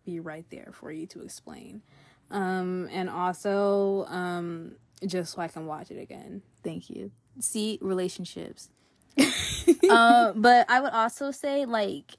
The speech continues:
Speaker 2: in built-in relationships and then, like, make, so, like, built-in being, like, family or, like,
Speaker 1: Born into.
Speaker 2: Yeah, and I would even say, like, family or, like, friends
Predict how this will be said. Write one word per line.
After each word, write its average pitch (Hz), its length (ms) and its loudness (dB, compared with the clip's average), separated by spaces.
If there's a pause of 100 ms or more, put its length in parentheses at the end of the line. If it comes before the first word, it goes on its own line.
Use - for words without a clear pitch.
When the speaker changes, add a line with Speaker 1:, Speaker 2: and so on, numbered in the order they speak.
(100)
Speaker 2:
in 220 300 0
built-in 214 580 -4
relationships 262 920 -4
and 208 160 0
then, 208 140 -2
like, 190 180 0
make, 185 260 -4 (100)
so, - 100 -2
like, 202 160 4
built-in 196 600 0
being, 185 240 -4
like, 160 260 -8
family 185 800 -4
or, 180 100 -2
like, 165 400 -2
Speaker 1:
Born 180 480 -4
into. 202 680 -6
Speaker 2:
Yeah, 214 300 6
and 214 140 2
I 233 60 6
would 254 100 0
even 269 200 2
say, 226 380 2
like, 196 240 4
family 226 680 -2
or, 196 100 0
like, 185 320 2
friends 202 880 2